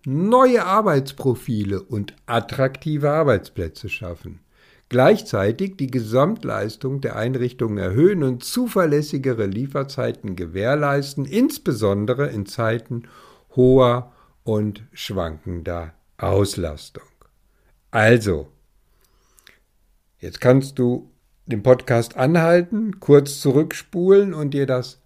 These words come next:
noch einmal anhören. Denn in einer solchen Pressemitteilung stehen so viel Informationen, was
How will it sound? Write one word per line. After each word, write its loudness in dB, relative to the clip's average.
noch 2
einmal 0
anhören. -4
Denn 2
in -4
einer -4
solchen 0
Pressemitteilung -2
stehen -2
so -2
viel -4
Informationen, -2
was -4